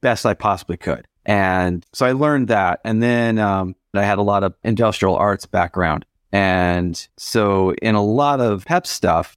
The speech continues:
I actually did a lot of stage building or stage management or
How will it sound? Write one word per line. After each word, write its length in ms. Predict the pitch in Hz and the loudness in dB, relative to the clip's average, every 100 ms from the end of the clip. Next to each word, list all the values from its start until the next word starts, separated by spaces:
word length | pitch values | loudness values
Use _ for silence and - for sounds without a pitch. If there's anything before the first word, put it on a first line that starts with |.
| - | -2
I 120 | 110 | 0
actually 480 | 110 - 104 90 - - | 0 -2 -2 -2 -4 0
did 120 | 113 | 2
a 60 | |
lot 240 | 107 104 95 | 2 2 0
of 140 | 92 _ _ _ | -2 _ _ _
stage 440 | - - 120 113 95 | -14 -2 0 0 0
building 460 | 113 104 104 101 | 2 2 2 2
or 120 | 95 | 0
stage 380 | 87 - 104 90 | 0 0 -2 0
management 640 | 101 98 98 98 98 92 78 | 0 0 0 0 0 0 0
or 460 | 92 87 82 87 | 2 2 0 -4